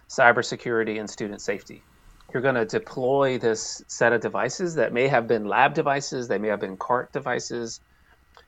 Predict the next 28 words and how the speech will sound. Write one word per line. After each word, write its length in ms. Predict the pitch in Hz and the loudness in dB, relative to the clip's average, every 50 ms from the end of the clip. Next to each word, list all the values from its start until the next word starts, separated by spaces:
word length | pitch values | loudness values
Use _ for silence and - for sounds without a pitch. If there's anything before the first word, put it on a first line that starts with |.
| - - - | -20 -20 -16
um, 320 | - - - 110 107 107 104 | -10 -8 -6 -4 -4 -6 -6
but 100 | 104 113 | -8 -6
that, 160 | - - - | -6 -6 -4
some 140 | - 175 190 | -2 0 0
of 80 | 170 | 2
them 180 | 143 135 131 123 | 2 0 0 0
were 160 | 123 135 139 | 2 2 2
one-to-one, 580 | 131 123 123 120 113 - 123 110 104 104 107 110 | 2 0 -2 -4 -4 -6 -4 -4 -4 -4 -6 -6
certainly, 520 | - - 127 123 - 120 107 101 101 104 | -4 -4 -4 -4 -4 -4 -6 -6 -8 -6
but 260 | 101 110 104 101 - | -4 -2 -2 -2 -2
now 240 | - 117 117 127 143 | -2 -2 0 0 0
you've 220 | 151 139 131 127 - | 0 0 -2 -4 -4
deployed 400 | 127 - - - 123 123 120 117 | -6 -4 0 2 2 2 2 0
these 180 | 117 113 - | -2 -4 -2
out 200 | 110 107 - - | -2 -2 -2 -2
to 100 | - 117 | 0 0
the 100 | 110 98 | 0 0
homes 480 | - 110 104 110 135 165 190 208 - - - | 0 -2 -2 -2 -4 -6 -8 -10 -8 -4 -2
where 120 | 120 117 | 0 0
they're 140 | 113 110 113 | 2 0 0
not 240 | 113 117 123 - - | 0 0 -2 -2 -2
protected 520 | 127 - - - 120 - - - 110 107 | -4 -4 -4 -6 -6 -6 -6 -8 -6 -4
by 180 | - 110 107 107 | -2 0 0 0
your 140 | 104 107 | -2 -4
network 440 | 104 104 110 - - 113 104 101 - | -6 -6 -6 -6 -6 -6 -8 -8 -8
infrastructure 580 | 107 101 - 113 - - 104 98 - - 98 98 | -10 -8 -8 -10 -8 -6 -6 -6 -6 -8 -10 -10
at 80 | - | -10
school 320 | - - - - 107 95 | -12 -12 -10 -10 -10 -10